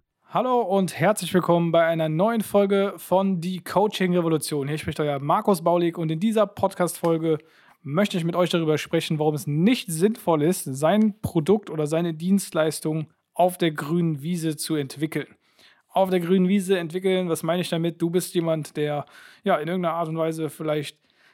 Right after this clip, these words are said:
seinen Kunden eine, äh, Coaching-Dienstleistung erbringt. Das heißt, du hilfst Menschen dabei, ein bestimmtes Problem zu lösen. Du hilfst Menschen dabei, in irgendeiner Form, äh, über einen bestimmten Pfad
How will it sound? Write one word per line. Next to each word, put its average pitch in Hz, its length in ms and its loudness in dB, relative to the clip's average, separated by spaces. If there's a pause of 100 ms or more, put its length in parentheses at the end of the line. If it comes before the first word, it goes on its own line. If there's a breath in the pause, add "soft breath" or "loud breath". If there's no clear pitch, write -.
(140)
seinen 151 340 0
Kunden 190 580 0
eine, 156 840 -2
äh, 139 60 -6
Coaching-Dienstleistung 156 1300 -2 (380)
erbringt. 165 600 0 (100)
Das 139 140 -12
heißt, 156 320 0
du 165 100 0
hilfst 185 340 2
Menschen 180 280 0
dabei, 165 300 2
ein 165 100 -4
bestimmtes 156 340 -2
Problem 156 300 0
zu 147 140 -4
lösen. 180 420 6
Du 165 100 2
hilfst 147 220 -4
Menschen 147 320 -4
dabei, 143 380 -2 (560 soft breath)
in 151 100 -4
irgendeiner 156 400 2
Form, 160 640 0
äh, 147 380 -4 (460 soft breath)
über 156 180 -4
einen 151 200 -2
bestimmten 165 640 -4
Pfad 156 640 -4